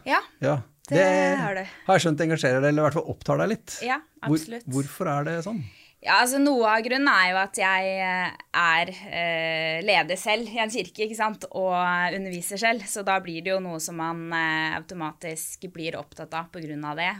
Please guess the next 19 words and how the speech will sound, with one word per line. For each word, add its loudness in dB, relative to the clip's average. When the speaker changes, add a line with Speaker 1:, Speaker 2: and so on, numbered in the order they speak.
Speaker 1:
og -6
jeg 4
har 4
hatt -4
spørsmål -2
rundt -4
det, 2
som -10
mange -6
andre -2
damer -4
har -6
hatt, -6
og -8
Speaker 2:
Ja. -2
Speaker 1:
menn -2
for -12
så -8
vidt, -6